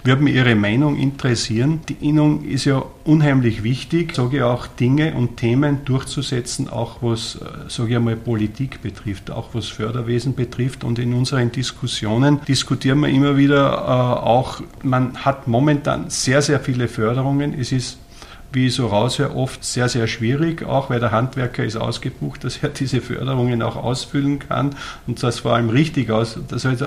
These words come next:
mit einem Wort sehr viel Bürokratie auch dahinter steht. Und zum anderen, dass man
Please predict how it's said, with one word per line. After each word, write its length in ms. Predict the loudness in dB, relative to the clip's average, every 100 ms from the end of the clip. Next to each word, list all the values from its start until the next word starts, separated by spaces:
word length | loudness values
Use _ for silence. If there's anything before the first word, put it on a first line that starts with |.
| -4
mit 200 | -4 0
einem 260 | 2 2 2
Wort 180 | 0
sehr 160 | 0 -4
viel 180 | -4 -6
Bürokratie 720 | -2 0 0 -4 -6 -4 -4
auch 140 | -4
dahinter 420 | -4 -2 -4 -4
steht. 360 | -6 -4 -6 -6 -12 -12 -10 -12 -10 0
Und 200 | 2 4
zum 200 | 2 2
anderen, 720 | 2 4 4 4 4 2 0
dass 180 | -2 4
man 200 | 2